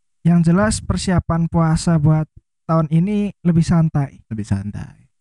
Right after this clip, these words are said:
Speaker 2: Kenapa? Kenapa emang?
Speaker 1: Lebih santai. Ya, lebih santai karena nggak semuluk-muluk dulu. Kalau dulu kan harus beli ini, beli ini, beli itu.
Speaker 2: Hmm.
Speaker 1: Ya.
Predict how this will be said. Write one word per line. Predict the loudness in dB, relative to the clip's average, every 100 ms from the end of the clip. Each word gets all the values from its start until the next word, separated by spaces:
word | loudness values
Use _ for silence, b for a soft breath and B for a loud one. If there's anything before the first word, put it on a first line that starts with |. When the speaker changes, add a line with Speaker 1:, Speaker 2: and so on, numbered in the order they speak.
| _ _ _ -2
Speaker 2:
Kenapa? | 0 0 -4
Kenapa | _ -12 -10
emang? | -14 -16 -18 _ _ _
Speaker 1:
Lebih | -4 -2 0
santai. | 0 0 0 0 2
Ya, | 2 2 0
lebih | -2 0
santai | 0 0 -2
karena | -2 -2 0 -2 -2
nggak | 0 0 -2 _
semuluk-muluk | -6 -2 0 0 0 -2 2
dulu. | 2 2
Kalau | 0 -2
dulu | -2 -2
kan | 0
harus | 2 2 0
beli | 0 0
ini, | -2 -4
beli | -2 -2
ini, | -4
beli | -4 -2
itu. | 0
Speaker 2:
Hmm. | 2 2
Speaker 1:
Ya. | 2